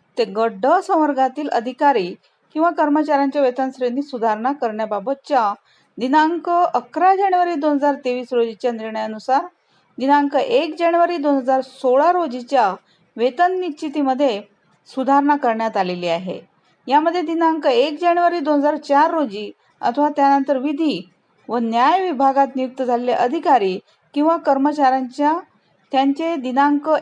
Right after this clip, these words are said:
एक जानेवारी दोन हजार सोळा रोजी एकोणपन्नास हजार शंभर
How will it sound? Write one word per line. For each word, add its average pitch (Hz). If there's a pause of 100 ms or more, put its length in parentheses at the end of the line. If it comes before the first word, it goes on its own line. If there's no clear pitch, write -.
एक 330
जानेवारी 370
दोन 311
हजार 285
सोळा 302
रोजी 196 (400)
एकोणपन्नास 359
हजार 277
शंभर 277